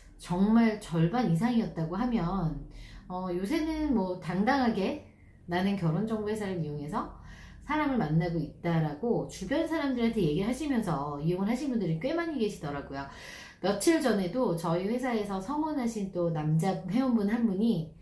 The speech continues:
친구분을 또 데리고 와서 소개를 해서 그분이 또 저희 쪽에서 진행을 하고 계신 케이스가 있는데요.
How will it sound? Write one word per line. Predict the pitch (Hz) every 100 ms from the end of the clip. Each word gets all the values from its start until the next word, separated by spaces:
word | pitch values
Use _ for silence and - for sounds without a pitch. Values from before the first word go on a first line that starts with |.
| - - -
친구분을 | - 392 381 349 254 202 240 359 - - - -
또 | 165
데리고 | 165 160 165 165
와서 | - 160
소개를 | 160 247 254 226 226
해서 | 302 180 240 -
그분이 | 226 240 285 240
또 | 233
저희 | 220 160 160
쪽에서 | 160 156 151 156
진행을 | 160 160 165 165 185
하고 | 226 240
계신 | 196 190 190
케이스가 | 247 254 - 196
있는데요. | 160 147 143 165 208